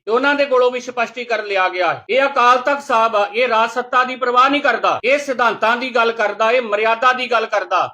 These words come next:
ਔਰ ਵਾਰ-ਵਾਰ ਜਿਹੜਾ ਕਹਿਣਾ ਗੋਲਕ 'ਚ ਪੈਸੇ ਨਾ ਪਾਓ, ਮੈਂ ਪਹਿਲਾਂ ਵੀ ਇਹਨੂੰ ਕਿਹਾ ਸੀ ਵੀ ਤੂੰ ਨਾ ਪਾ ਪੈਸੇ, ਬੰਦ ਕਰ ਦੇ। ਇਹਨੂੰ ਉਹ ਵਹਿਮ ਆ, ਇਸ ਬੰਦੇ ਨੂੰ ਇਹ ਹੰਕਾਰ ਆ ਵੀ ਸ਼ਾਇਦ ਮੈਂ ਪੈਸੇ ਕੋਈ ਗੋਲਕ 'ਚ ਪਾ ਰਿਹਾ। ਇਹ ਵਾਰ-ਵਾਰ ਗੁਰੂ ਦੀਆਂ ਗੋਲਕਾਂ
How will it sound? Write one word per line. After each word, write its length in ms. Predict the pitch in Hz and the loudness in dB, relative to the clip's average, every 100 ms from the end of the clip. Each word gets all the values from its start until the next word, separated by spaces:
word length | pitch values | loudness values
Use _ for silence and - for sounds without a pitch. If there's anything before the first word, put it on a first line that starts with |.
| 202 | 0
ਔਰ 120 | 240 | 0
ਵਾਰ-ਵਾਰ 500 | 214 226 254 262 262 | 2 2 4 2 2
ਜਿਹੜਾ 300 | 254 262 254 | 0 0 0
ਕਹਿਣਾ 420 | 247 240 247 220 185 | 0 0 0 -2 -2
ਗੋਲਕ 320 | 190 277 277 | 2 2 2
'ਚ 120 | 269 - | -4 0
ਪੈਸੇ 300 | 247 247 254 | 0 2 2
ਨਾ 120 | 247 | 0
ਪਾਓ, 360 | 240 214 220 202 | 0 -2 -2 -4
ਮੈਂ 340 | 151 214 247 | -2 0 0
ਪਹਿਲਾਂ 340 | 247 240 269 294 | -2 -4 0 0
ਵੀ 80 | 294 | -2
ਇਹਨੂੰ 200 | 262 247 | -6 -4
ਕਿਹਾ 220 | 220 226 | -2 -2
ਸੀ 120 | 233 | -2
ਵੀ 160 | 262 285 | -10 -16
ਤੂੰ 340 | - 247 254 | -14 -14 -10
ਨਾ 180 | 226 165 | -2 -2
ਪਾ 240 | 165 208 220 | 0 0 0
ਪੈਸੇ, 300 | 247 226 269 - | 0 -4 -8 -4
ਬੰਦ 200 | 165 190 | -4 -2
ਕਰ 200 | 220 220 | -4 -4
ਦੇ। 180 | 226 240 - - | -4 -8 -8 -2
ਇਹਨੂੰ 240 | 254 302 | -2 2
ਉਹ 180 | 294 311 | 4 4
ਵਹਿਮ 300 | 233 254 294 | 4 2 0
ਆ, 100 | 208 117 - 190 | -2 -4 -10 0
ਇਸ 340 | 247 294 302 | 4 4 2
ਬੰਦੇ 340 | 294 302 294 302 | 0 0 2 0
ਨੂੰ 160 | 311 | 2
ਇਹ 60 | 294 | 0
ਹੰਕਾਰ 520 | 285 269 240 185 233 | 0 0 0 2 2
ਆ 80 | 262 | 0
ਵੀ 120 | 302 | -4
ਸ਼ਾਇਦ 340 | - 247 254 240 | -4 -2 -2 -2
ਮੈਂ 180 | 196 | -2
ਪੈਸੇ 260 | 190 208 233 | 0 -2 0
ਕੋਈ 140 | 240 | -2
ਗੋਲਕ 300 | 247 247 285 | 0 0 -2
'ਚ 80 | 285 | -8
ਪਾ 200 | 269 254 | -2 0
ਰਿਹਾ। 200 | 247 247 247 | 0 -4 0
ਇਹ 180 | 277 233 | 0 2
ਵਾਰ-ਵਾਰ 520 | 220 233 277 285 294 | 4 4 4 2 2
ਗੁਰੂ 280 | 254 269 277 | -2 -8 -8
ਦੀਆਂ 240 | 269 285 | -4 -4
ਗੋਲਕਾਂ 560 | 277 240 294 302 277 | 0 -2 0 0 0